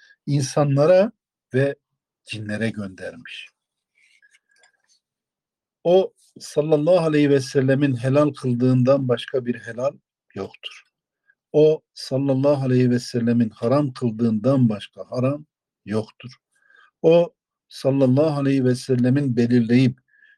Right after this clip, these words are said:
teşri kıldığından başka din yoktur. O sallallahu aleyhi ve sellemin bildirdiği her şey haktır.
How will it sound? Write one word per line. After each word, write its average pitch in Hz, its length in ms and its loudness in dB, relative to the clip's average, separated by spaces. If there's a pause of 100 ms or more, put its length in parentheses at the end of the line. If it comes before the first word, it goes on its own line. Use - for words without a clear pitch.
(200)
teşri 135 480 -2
kıldığından 123 1120 2
başka 101 520 -8
din 147 360 -2 (340)
yoktur. - 520 -6 (560)
O 175 340 2 (320)
sallallahu 127 680 0
aleyhi 131 260 2
ve 123 100 2
sellemin 123 580 0
bildirdiği 104 600 -2
her 127 220 -2
şey 101 300 -10
haktır. 135 580 -4